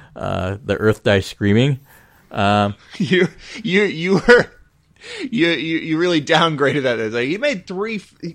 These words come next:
Speaker 2: three science fiction
Speaker 1: Yeah.
Speaker 2: films in the sixties worth a look. Or, well, at least the two that were,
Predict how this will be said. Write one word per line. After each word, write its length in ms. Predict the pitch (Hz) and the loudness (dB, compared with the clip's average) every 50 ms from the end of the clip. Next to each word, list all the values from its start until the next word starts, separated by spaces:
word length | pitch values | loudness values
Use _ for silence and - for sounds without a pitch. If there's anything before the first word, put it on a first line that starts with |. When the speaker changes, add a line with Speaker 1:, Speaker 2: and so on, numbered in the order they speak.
| - _ 208 208 | -16 _ -20 -20
Speaker 2:
three 180 | - 247 269 320 | -12 -8 -8 -8
science 340 | - - 240 220 226 220 185 | -6 -6 -6 -6 -6 -4 0
fiction 120 | 143 135 127 | 4 6 6
Speaker 1:
Yeah. 220 | 113 104 104 117 | 8 6 6 4
Speaker 2:
films 260 | 143 165 147 135 135 | 0 -4 -6 -6 -8
in 80 | 131 127 | -12 -14
the 120 | 135 131 | -14 -14
sixties 380 | - - 185 175 - 143 117 120 | -12 -10 -12 -10 -10 -12 -12 -8
worth 220 | 127 151 147 131 | -6 -4 -4 -4
a 60 | 135 | -4
look. 340 | 127 143 165 170 156 131 - | -2 2 4 4 4 2 2
Or, 260 | - 120 170 175 156 - | 0 0 0 0 0 4
well, 140 | 220 220 202 | 6 6 8
at 60 | 202 | 8
least 220 | 226 254 240 - - | 6 2 -2 -2 -4
the 80 | 202 | -6
two 220 | 196 - - 285 262 | -4 -4 -6 -2 2
that 80 | 233 208 | 2 2
were, 120 | 202 180 | 2 0